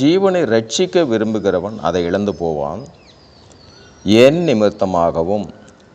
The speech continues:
சுவிசேஷ நிமித்தமாகவும் தன்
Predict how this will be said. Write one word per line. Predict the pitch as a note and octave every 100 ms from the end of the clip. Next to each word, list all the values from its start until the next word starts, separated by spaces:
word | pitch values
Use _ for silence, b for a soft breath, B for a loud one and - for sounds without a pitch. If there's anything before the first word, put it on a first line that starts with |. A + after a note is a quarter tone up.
| - -
சுவிசேஷ | A#2 C3+ D#3+ E3 E3 D#3+ C3+
நிமித்தமாகவும் | G#2 F#2+ F2+ G2 E2 D#2 D#2 D#2+ G2+ - - B B B -
தன் | G2 F#2+